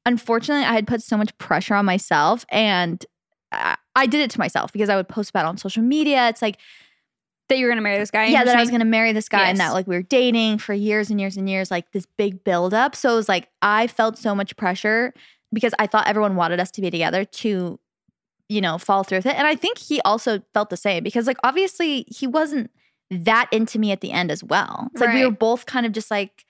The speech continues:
Speaker 2: Not feeling the vibes.
Speaker 1: Yeah, it wa-, it was off. Like, the first night we got back together, like, after we hadn't seen each other in years, like, for five minutes we were excited. And then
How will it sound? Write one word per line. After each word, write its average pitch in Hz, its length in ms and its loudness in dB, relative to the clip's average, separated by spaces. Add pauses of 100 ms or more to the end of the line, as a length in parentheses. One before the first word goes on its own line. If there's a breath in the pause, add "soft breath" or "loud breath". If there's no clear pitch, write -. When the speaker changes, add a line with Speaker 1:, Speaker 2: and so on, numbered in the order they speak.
Speaker 2:
Not 240 200 -2
feeling 220 240 -4
the 202 60 -4
vibes. 202 340 -4
Speaker 1:
Yeah, 240 420 2
it 185 60 2
wa-, 220 160 2
it 226 100 2
was 226 240 2
off. 196 260 2
Like, 208 120 0
the 220 100 2
first 233 400 -2
night 196 360 0
we 208 80 -4
got 196 180 0
back 185 260 0 (140)
together, 190 420 0
like, 170 220 0
after 185 280 0
we 185 80 -2
hadn't 180 200 -4
seen 196 140 -4
each 196 120 -4
other 185 100 -6
in 175 160 -4
years, 190 680 -2
like, 226 160 -2
for 240 220 -2
five 208 380 0
minutes 180 340 -2
we 208 80 -4
were 170 100 0
excited. 160 420 -2
And 190 140 -2
then 175 180 -4